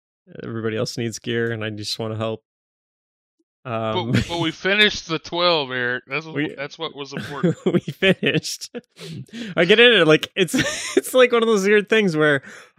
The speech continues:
Speaker 1: when I'm not doing it, and, like, you know, I haven't done one for a week or something like that, I'm like, "Oh, yeah, okay, I'll do, I'll do Mythic Plus. I can, uh,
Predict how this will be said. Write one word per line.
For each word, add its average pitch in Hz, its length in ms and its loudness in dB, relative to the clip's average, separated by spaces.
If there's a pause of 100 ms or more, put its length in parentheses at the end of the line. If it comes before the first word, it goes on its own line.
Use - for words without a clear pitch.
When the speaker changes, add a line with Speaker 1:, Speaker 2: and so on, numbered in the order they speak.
(140)
Speaker 1:
when 175 180 4
I'm 156 140 6
not 190 280 4
doing 196 300 4
it, 226 220 0
and, 151 160 0
like, 147 340 0 (100)
you 160 120 -2
know, 139 100 4
I 135 80 4
haven't 147 220 2
done 143 180 4
one 147 180 2
for 135 380 0
a 131 80 0
week 151 260 2
or 165 80 2
something 165 260 -2
like 160 140 2
that, 175 60 0
I'm 175 40 -2
like, 175 140 -2
"Oh, 254 160 2
yeah, 226 280 2
okay, 196 300 0
I'll 233 80 -2
do, 214 200 -4
I'll 226 80 0
do 226 100 -2
Mythic 147 260 0
Plus. 147 280 -2
I 208 40 -2
can, - 140 -10 (300)
uh, 233 60 -4